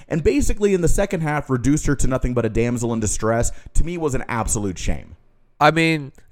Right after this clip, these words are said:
Speaker 2: to be fair, I, uh, I will point out this is, this is the worst part. This is the worst, uh, Sword,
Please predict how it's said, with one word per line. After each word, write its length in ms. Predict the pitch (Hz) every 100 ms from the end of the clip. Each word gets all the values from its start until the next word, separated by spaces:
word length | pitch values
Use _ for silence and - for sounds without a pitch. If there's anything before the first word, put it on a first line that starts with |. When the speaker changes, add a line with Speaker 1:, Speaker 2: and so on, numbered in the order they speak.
| -
Speaker 2:
to 100 | 180
be 140 | 196 185
fair, 380 | 185 185 160
I, 540 | - 147 151 151 147 135 131
uh, 380 | 139 127 120 -
I 140 | 139 147
will 120 | 147
point 300 | - 151 151
out 260 | 143 131 - _ _ _ _ _
this 360 | 131 143 170 180
is, 180 | 170 - -
this 360 | 147 160 175
is 220 | 175 156
the 180 | 147 131
worst 680 | 127 123 127 135 160 - -
part. 220 | - 143 -
This 220 | 147 165
is 100 | 185
the 140 | 175 156
worst, 400 | 131 160 - 165
uh, 460 | 175 180 180 180 -
Sword, 300 | - - 196